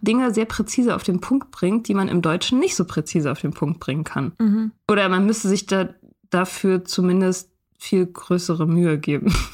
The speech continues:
Speaker 1: Also es geht
Speaker 2: <laughs>
Speaker 1: natürlich, aber manchmal ist zu sagen, keine Ahnung, jetzt mal ein gutes,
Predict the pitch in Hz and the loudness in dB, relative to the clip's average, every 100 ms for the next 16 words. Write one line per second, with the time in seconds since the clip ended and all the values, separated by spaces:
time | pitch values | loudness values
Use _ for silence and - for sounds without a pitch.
0 | - - - 262 196 - - - 311 208 | -14 -12 0 2 2 0 0 2 2 2
1 | - 214 220 226 - - - - - - | 0 2 0 -2 -4 -2 0 0 -2 0
2 | 190 185 180 175 175 - - - - 160 | 2 4 2 0 -2 -10 -16 -18 -6 -2
3 | 180 - 202 190 190 175 175 - 180 175 | 0 0 2 2 0 -2 -4 -4 0 2
4 | 175 180 175 170 170 170 - 160 - 156 | 2 2 2 2 0 -2 -4 -6 -4 -4
5 | 151 156 - 175 - 165 156 175 - 175 | -4 -6 -8 -8 -4 -2 -2 -4 -6 -6
6 | 170 - | -6 -8